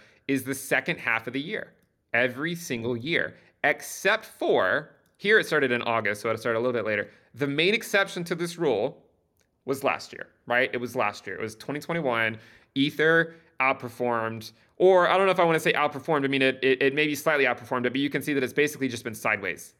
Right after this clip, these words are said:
um, since May of twenty twenty-one. But Bitcoin also put in a double top, which it's never done before. So there were a lot of firsts, right? <laughs> A lot of firsts this cycle, uh, that we had never actually seen before. So unfortunately,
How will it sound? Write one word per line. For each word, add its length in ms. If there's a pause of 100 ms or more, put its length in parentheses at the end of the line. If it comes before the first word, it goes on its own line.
(120)
um, 280
since 220
May 140
of 80
twenty 180
twenty-one. 400 (240)
But 120
Bitcoin 280
also 220
put 160
in 80
a 20
double 240
top, 380
which 120
it's 120
never 200
done 200
before. 300 (100)
So 120
there 60
were 60
a 40
lot 80
of 80
firsts, 460
right? 180
<laughs> 80
A 40
lot 100
of 100
firsts 300
this 160
cycle, 400 (300)
uh, 160
that 120
we 80
had 120
never 200
actually 280
seen 240
before. 340 (760)
So 320 (480)
unfortunately, 1120